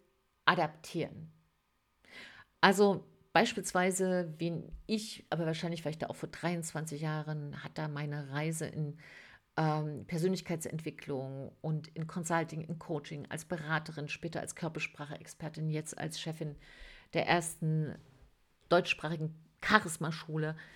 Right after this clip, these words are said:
für Unternehmer und, und, und. Meine Reise hat angefangen mit Anthony Robbins. Und der zum Beispiel hatte in seiner Körpersprache Energie. <laughs> Ja, wirklich Energie und Leidenschaft. Und wenn du dir zum Beispiel sagst, ich möchte jemand sein, der viel Energie hat, dann könntest du das in deinen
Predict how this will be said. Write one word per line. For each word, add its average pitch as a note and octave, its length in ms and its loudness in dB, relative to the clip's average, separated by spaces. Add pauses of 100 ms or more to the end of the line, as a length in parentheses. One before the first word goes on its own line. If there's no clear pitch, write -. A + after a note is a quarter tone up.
(180)
für - 160 2
Unternehmer F3+ 680 4
und, C4 200 8
und, B3 80 4
und. F3 160 2
Meine F3 200 2
Reise B3 200 6
hat A#3 140 -2
angefangen G3 340 2
mit E3+ 260 -4
Anthony F3 300 0
Robbins. - 440 -4 (100)
Und D#3+ 220 -2
der B3+ 240 8
zum F3 180 -4
Beispiel F#3 520 0 (420)
hatte F#3+ 200 6
in F3+ 120 4
seiner D3+ 240 0
Körpersprache E3 760 -2 (460)
Energie. B3+ 680 4 (360)
<laughs> G#3+ 40 8 (640)
Ja, G#3+ 160 8
wirklich A#3+ 440 4 (340)
Energie A#3 420 6
und G3+ 160 0
Leidenschaft. F#3+ 720 0
Und F#3 320 2 (1700)
wenn G3+ 300 8
du A#3+ 60 6
dir G#3+ 220 6
zum G#3+ 120 0
Beispiel G3 260 0
sagst, F3+ 320 2
ich - 160 -10
möchte F#3 380 0
jemand D#3+ 300 2
sein, D3+ 240 -2
der D3+ 140 -2
viel - 260 -6
Energie D#3+ 360 0
hat, G#3+ 140 -4
dann E3 120 -2
könntest B3+ 340 -4
du - 40 -6
das - 200 -6
in - 60 -6
deinen E3 200 -4